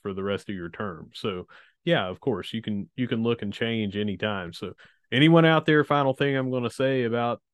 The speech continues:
McCormick Insurance is just they're all over our social media this week because they're our sponsors. So find them on Facebook. Go to McCormick Insurance Group dot com if you want to see their website.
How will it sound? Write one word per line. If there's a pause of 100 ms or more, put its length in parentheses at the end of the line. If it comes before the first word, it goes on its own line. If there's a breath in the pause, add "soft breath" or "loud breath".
(120)
McCormick
Insurance
is
just
they're
all
over
our
social
media (380 loud breath)
this
week (180)
because
they're
our
sponsors.
So
find
them
on
Facebook. (500)
Go
to
McCormick
Insurance
Group
dot
com
if
you
want
to
see
their
website.